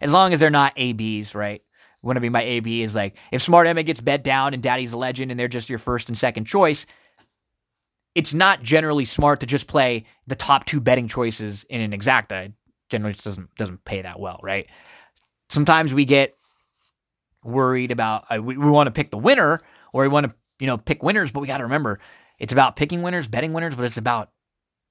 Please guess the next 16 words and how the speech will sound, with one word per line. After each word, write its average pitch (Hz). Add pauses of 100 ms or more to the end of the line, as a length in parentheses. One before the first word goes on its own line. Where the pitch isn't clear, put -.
(120)
like, 104 (920)
actually 127
making 113
a 107
nice 107
return 113
on 107
your 107
investment. 98 (260)
If 110
you're 123
just, 131 (460)
um, 101 (200)
chalking 131
it 113
up 135